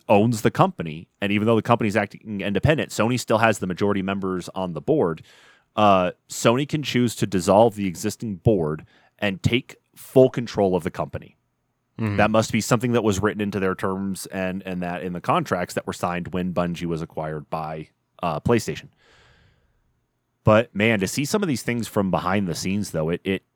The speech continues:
Speaker 1: it hurts. Like, my company had a layoff, uh, several weeks ago, and so we're still reeling from the effects of that. But,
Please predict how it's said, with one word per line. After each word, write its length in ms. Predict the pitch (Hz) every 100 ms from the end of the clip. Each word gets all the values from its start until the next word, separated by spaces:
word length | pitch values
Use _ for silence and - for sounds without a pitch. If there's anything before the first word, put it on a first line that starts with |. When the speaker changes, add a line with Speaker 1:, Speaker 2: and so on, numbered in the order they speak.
| _ _
Speaker 1:
it 120 | - 80
hurts. 360 | 127 131 -
Like, 100 | 92
my 140 | 90 98
company 380 | 113 92 107
had 120 | 98 95
a 80 |
layoff, 580 | 95 87 87 87 85 - -
uh, 420 | 87 85 82 80 78 - _ _
several 520 | - - 92 92 90
weeks 240 | 92 90 95
ago, 360 | 87 85 85 - _ _ _ -
and 180 | 87
so 160 | - 90
we're 140 | 85
still 240 | 92 - 95
reeling 400 | 90 92 90 90
from 160 | 95
the 80 | 90
effects 340 | 85 90 85 -
of 60 |
that. 320 | 98 95 92 _ - - _ -
But, 300 | 104 98